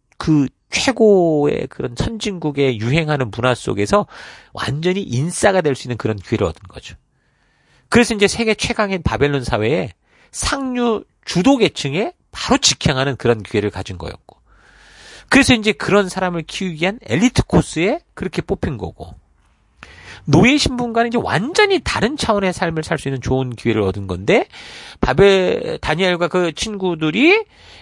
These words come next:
그렇게 이제 쉽게 바벨론의 좋고 편리한 삶, 넓은 대로로 이제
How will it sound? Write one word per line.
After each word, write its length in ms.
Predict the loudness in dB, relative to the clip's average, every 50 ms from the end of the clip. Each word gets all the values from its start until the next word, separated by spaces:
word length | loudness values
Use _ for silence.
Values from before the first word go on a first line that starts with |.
| _ _
그렇게 360 | 2 2 2 4 2 0 0
이제 460 | 0 0 0 0 0 0 0 -2 -4 -6 -6
쉽게 600 | -6 -6 -6 -6 -6 -2 -2 0 0 0 -2 -4 -4 -2
바벨론의 460 | -2 0 0 0 0 2 0 0 0
좋고 300 | 0 -2 -2 -2 -4 -4
편리한 480 | -4 -4 -4 -4 -2 -2 -2 -2 -2
삶, 280 | -4 -4 -4 -4 -4 -4 0
넓은 400 | 4 4 4 4 4 0 0 -2
대로로 480 | -6 -4 0 0 2 4 4 4 4
이제 360 | 2 0 0 0 0 0 -2